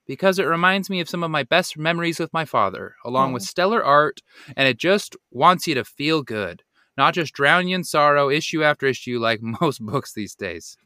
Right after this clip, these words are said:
Speaker 1: You always got a w-, way with word, Mason Gonzalez. I love it. Why do you think this run is remembered very fondly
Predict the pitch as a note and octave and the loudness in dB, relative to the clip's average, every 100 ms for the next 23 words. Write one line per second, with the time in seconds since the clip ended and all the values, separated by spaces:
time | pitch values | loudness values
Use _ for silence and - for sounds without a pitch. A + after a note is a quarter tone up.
0 | - D3 - A2 F#2 F#2 G2 _ - A#2 | -16 -16 -8 -8 -8 -10 -18 _ -10 -8
1 | A2+ D#2+ G2+ E2+ F#2+ F#2 G2+ F#2+ F#2 F#2+ | -8 -8 -8 -8 -10 -12 -10 -10 -8 -8
2 | F#2 - G2+ G2+ F2+ F2 - - - - | -8 -10 -10 -8 -8 -10 -16 -20 -20 -20
3 | - - A2+ E3 G3+ C4 A#3 F#3 F3+ A3+ | -18 -14 2 8 8 8 0 -4 -2 -4
4 | - A#2+ G#2 - _ _ _ A#2 D3 F#3+ | -4 -4 -4 -8 _ _ _ -4 0 0
5 | - C3 D3+ C3 G2 F#2 A2+ G#2+ A#2 B2+ | -2 0 4 4 2 -4 -8 -6 -2 0
6 | C3 G#2+ F2 A#2 C3 F#3 - D#3+ C#3+ A#2 | 0 -2 -2 2 2 2 4 4 4 0
7 | A2+ A2 | -4 -4